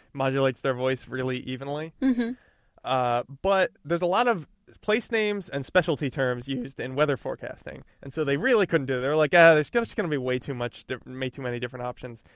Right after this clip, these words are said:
Speaker 1: So they basically created a, an algorithm that will just guess at how to pronounce something based on how it's spelled, which is not really a recipe for success.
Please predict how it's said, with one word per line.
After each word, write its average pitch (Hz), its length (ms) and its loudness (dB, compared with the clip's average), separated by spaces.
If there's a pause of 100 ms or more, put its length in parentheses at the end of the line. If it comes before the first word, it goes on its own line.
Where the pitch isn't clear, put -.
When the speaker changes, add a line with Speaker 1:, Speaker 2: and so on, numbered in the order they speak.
(180)
Speaker 1:
So 143 380 0 (200)
they 147 140 0
basically 165 440 2
created 139 400 4
a, 127 360 0
an 135 80 0
algorithm 127 420 0
that 123 180 -2
will 127 140 -4
just 123 200 -8 (1120)
guess - 480 2 (100)
at 135 260 4 (220)
how 170 160 2
to 143 60 2
pronounce 131 320 0
something 131 300 -4
based 127 260 -2
on 127 80 -2
how 127 120 0
it's - 140 -6
spelled, 120 340 0 (300)
which 294 140 -6
is 302 100 -4
not 311 180 2
really 220 220 6
a 160 40 4
recipe 139 260 0
for 127 120 -8
success. - 480 -10